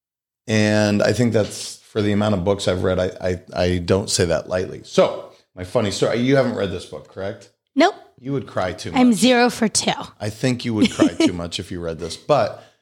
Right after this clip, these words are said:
Speaker 1: uh, so I'm sitting on, don't read this in public places if you don't wanna cry in front of other people, okay? Just don't.
Speaker 2: <laughs>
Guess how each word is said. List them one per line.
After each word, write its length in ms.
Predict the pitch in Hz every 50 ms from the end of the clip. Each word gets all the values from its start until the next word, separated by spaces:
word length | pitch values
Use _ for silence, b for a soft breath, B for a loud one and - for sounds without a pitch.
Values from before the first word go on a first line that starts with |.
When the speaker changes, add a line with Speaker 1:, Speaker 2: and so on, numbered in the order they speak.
| b b _ _ _ _
Speaker 1:
uh, 340 | - 117 110 104 101 98 -
so 160 | - - 143 120
I'm 220 | 117 113 110 104
sitting 380 | 104 - - 135 135 165 156 131
on, 380 | 117 113 107 104 - - 110
don't 280 | 110 147 170 175 - -
read 220 | 143 139 135 113
this 240 | 113 117 113 - -
in 220 | - - 104 107
public 400 | 107 - - 101 104 107 104 -
places 440 | - 104 95 95 95 - 95 95 90
if 140 | 92 87 -
you 80 | 87 85
don't 320 | 82 82 123 98 98 -
wanna 200 | - 90 90 92
cry 260 | - - 92 85 85 85
in 100 | 80 82
front 200 | - 90 80 85
of 80 | 78
other 180 | 78 78 82 80
people, 340 | - - 80 78 - - - -
okay? 340 | 82 - - 135 156 151 -
Just 200 | - 104 98 -
don't. 180 | - - - -
Speaker 2:
<laughs> 40 | -